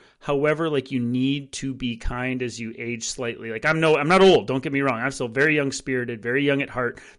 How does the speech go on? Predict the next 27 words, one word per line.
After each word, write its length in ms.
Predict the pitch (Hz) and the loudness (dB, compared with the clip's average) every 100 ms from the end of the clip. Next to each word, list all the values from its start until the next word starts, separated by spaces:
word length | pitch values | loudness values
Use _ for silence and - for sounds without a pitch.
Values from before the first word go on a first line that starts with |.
| - | 4
very 200 | 156 190 | 6 6
capable. 680 | - 175 - 101 - 104 _ | 6 4 4 -6 -10 -14 _
However, 640 | - 135 131 127 165 214 - - | -6 -2 0 0 -2 -2 -6 -12
you 140 | 127 | -10
can't 600 | - - 143 165 185 _ | 0 2 4 2 0 _
frame 540 | - - 143 139 139 | -18 -4 0 2 0
current 400 | 139 - 135 139 | -2 -4 -4 -4
decisions 560 | 139 127 131 117 135 123 | -6 -4 -4 -4 -4 -4
as 140 | 113 | -6
you're 100 | 120 | -6
getting 260 | 110 120 117 | -4 -4 -4
older 300 | 113 117 139 | -2 0 0
based 320 | 131 120 110 | 0 -2 -4
on 100 | 120 | -6
decisions 520 | 113 104 117 110 110 | -6 -6 -8 -8 -8
you 80 | 113 | -6
made 200 | 110 107 | -6 -6
when 140 | 104 107 | -8 -8
you 100 | 104 | -8
were 80 | |
younger 600 | 101 110 104 101 98 98 _ _ | -6 -6 -6 -8 -10 -12 _ _
in 140 | 117 110 | -10 -8
regards 380 | 101 107 101 | -6 -6 -8
to 100 | - | -8
recovery 520 | 113 - 113 101 107 110 | -10 -6 -8 -6 -8 -8
and 140 | 107 | -10
training. 480 | - 117 123 151 | -8 -6 -4 -4